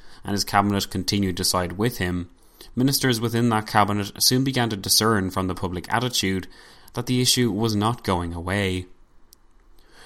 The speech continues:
"The stupid brutality of the Turks has gone far to justify the Serbian attack in the eyes of the world," recorded Sir Stafford Northcote, the Chancellor of the Exchequer, "and this has made it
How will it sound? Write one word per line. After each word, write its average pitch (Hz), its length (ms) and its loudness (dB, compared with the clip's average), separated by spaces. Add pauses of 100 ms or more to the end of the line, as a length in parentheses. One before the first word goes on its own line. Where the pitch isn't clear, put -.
"The 170 100 4
stupid 196 460 6
brutality 120 640 6
of 104 80 0
the 110 80 2
Turks 104 400 2
has 113 140 -2
gone 120 220 4
far 131 360 6
to 135 100 0
justify 110 580 2
the 101 100 2
Serbian 117 420 2
attack 104 400 2
in 101 60 0
the 113 140 0
eyes 92 240 -2
of 87 100 -4
the 90 80 -4
world," 95 500 0 (580)
recorded 90 480 -2
Sir 87 400 0
Stafford 92 460 0
Northcote, 90 640 -2 (420)
the - 80 -8
Chancellor 90 440 -2
of 85 80 -6
the 90 120 -2
Exchequer, 95 580 -2 (800)
"and 147 140 0
this 196 160 6
has 190 140 2
made 135 260 8
it 127 180 4